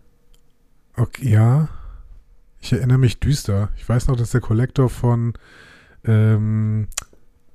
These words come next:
einem großartigen Schauspieler gespielt wird, der auch schon, ähm, oh Gott. Ja.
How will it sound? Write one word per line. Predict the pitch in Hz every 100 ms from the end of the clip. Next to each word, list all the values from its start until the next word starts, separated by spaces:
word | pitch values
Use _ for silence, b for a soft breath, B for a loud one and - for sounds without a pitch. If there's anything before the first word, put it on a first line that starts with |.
| -
einem | 113 110
großartigen | 123 123 - 113 113
Schauspieler | - 127 135 - 104
gespielt | 104 - 110 -
wird, | 110 107
der | 98
auch | 117
schon, | - 117 110 110 - b b b b b b b b b - -
ähm, | 107 104 104 101 101 101 - -
oh | -
Gott. | - - - B B B B B B B
Ja. | 104 104 107 101